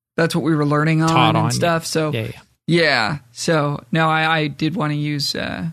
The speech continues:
Speaker 1: Pro Tools, and I knew I was paying a little bit more
Speaker 2: But
Speaker 1: for it,
Speaker 2: someone,
Speaker 1: but
Speaker 2: like,
Speaker 1: it was worth it.
Speaker 2: like, who's listening now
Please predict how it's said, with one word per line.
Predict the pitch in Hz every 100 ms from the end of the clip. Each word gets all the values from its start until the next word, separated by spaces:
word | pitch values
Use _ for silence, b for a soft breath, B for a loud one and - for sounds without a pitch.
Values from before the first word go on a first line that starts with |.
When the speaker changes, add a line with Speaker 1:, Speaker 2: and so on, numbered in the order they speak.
| -
Speaker 1:
Pro | 165 160
Tools, | 156 156
and | 160
I | 160 160
knew | 175 196
I | 160
was | 156
paying | 165 151 135
a |
little | 147 143
bit | 139
more | - 151
Speaker 2:
But | 185
Speaker 1:
for | -
it, |
Speaker 2:
someone, | 160 233 247 233 180 - _ _ _ _ -
Speaker 1:
but | 185
Speaker 2:
like, | 160 151
Speaker 1:
it |
was | 151
worth | 151
it. | - _ _ _ _ -
Speaker 2:
like, | 160 120 -
who's | - 127
listening | 127 120 135 110
now | 110 127 110 104